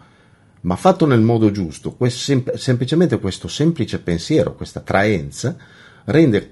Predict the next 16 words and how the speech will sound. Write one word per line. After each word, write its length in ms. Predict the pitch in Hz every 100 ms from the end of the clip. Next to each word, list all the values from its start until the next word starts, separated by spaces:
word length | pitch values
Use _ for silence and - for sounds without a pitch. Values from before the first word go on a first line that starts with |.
| -
la 180 | 98 95
suddetta 400 | 110 113 127 87
energia, 400 | 90 90 107 73
quella 180 | 67
di 80 | 73
cui 120 | -
parlavamo 340 | - 87 87 90
prima, 180 | 123 78
della 160 | 73
vostra 280 | 80 107 117
preghiera, 360 | 139 135 151 117
del 240 | 107 107
tutto 300 | 185 170 123
inutilizzabile 880 | 113 107 123 120 113 123 120 131 120
per 180 | 107
fini 320 | - 87 90